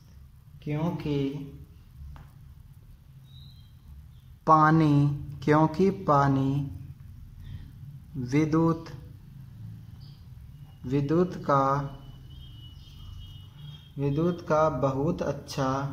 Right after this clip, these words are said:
बहुत अच्छा सुचालक,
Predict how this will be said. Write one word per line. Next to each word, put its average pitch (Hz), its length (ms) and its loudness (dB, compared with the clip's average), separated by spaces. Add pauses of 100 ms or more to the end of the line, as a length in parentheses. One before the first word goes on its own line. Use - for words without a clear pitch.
(4000)
बहुत 151 500 2
अच्छा 143 480 0 (1700)
सुचालक, 139 1080 2